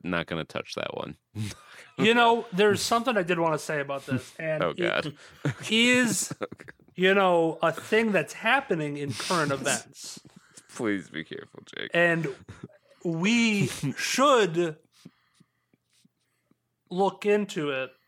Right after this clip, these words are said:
Speaker 2: and form opinions about things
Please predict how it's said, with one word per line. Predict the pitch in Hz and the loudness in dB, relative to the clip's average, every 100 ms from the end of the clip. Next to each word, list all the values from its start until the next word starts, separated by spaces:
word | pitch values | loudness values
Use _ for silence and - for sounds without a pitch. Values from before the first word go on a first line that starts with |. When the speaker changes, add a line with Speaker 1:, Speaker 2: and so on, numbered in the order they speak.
| _ _ - - - - _ - - - _ - | _ _ -20 -20 -20 -20 _ -20 -20 -20 _ -6
Speaker 2:
and | 180 160 151 | -4 -2 -4
form | - - 185 170 156 | -4 2 4 4 0
opinions | 139 185 170 151 147 143 - - - | -4 -2 -2 -2 -6 -10 -14 -12 -6
about | 147 131 156 143 143 139 _ _ _ _ | -4 0 0 2 0 -6 _ _ _ _
things | - 220 247 135 127 - - | -2 2 2 0 -8 -14 -14